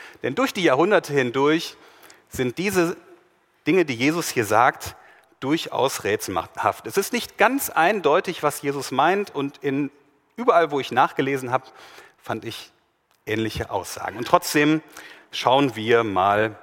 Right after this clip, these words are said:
hin. Ich finde, die Basisbibel hat das hier schon, so wie ich's verstanden hab, ganz treffend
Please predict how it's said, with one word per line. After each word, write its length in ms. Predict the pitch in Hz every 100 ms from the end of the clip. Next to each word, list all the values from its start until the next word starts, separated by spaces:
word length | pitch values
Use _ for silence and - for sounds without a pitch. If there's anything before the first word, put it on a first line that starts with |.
| -
hin. 200 | 120 104
Ich 100 | -
finde, 180 | 220 165
die 120 | 139
Basisbibel 840 | 117 - 123 - 156 147 151 156 - _ _ _ _ - _ _ _ _
hat 160 | 135 139
das 200 | 131 -
hier 160 | 143
schon, 520 | - 139 131 131 135 131 - _ _ _ _
so 140 | - 104
wie 60 |
ich's 240 | 113 180 -
verstanden 520 | 147 - 127 147 127
hab, 200 | 131 - - _ _ _ _ _ -
ganz 240 | 113 -
treffend 680 | - 131 - 117 110 -